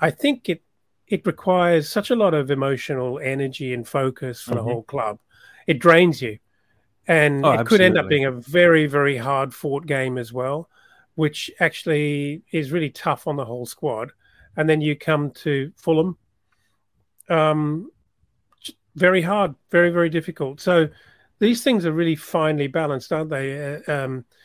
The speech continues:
Speaker 2: Mm.
Speaker 1: and you have to, the, the, the situation you find yourself in for every one of these challenges is difficult to predict. And <clears throat> it's very much a, a sort of a week-to-week situation.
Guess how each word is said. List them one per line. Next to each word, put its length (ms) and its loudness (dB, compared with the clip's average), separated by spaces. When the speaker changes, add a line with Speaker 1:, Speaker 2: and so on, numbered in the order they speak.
Speaker 2:
Mm. 200 -4
Speaker 1:
and 160 2
you 100 -2
have 280 -4
to, 380 -2
the, 140 0
the, 320 -2
the 100 -4
situation 760 0
you 120 -4
find 360 -2
yourself 540 -8
in 340 -8
for 220 2
every 180 0
one 220 -2
of 80 -4
these 180 -6
challenges 720 -4
is 300 -8
difficult 400 -8
to 60 -18
predict. 500 -6
And 380 0
<clears throat> 160 -8
it's 380 4
very 180 6
much 260 0
a, 180 -2
a 60 0
sort 160 -2
of 60 -4
a 40 0
week-to-week 800 -6
situation. 720 -6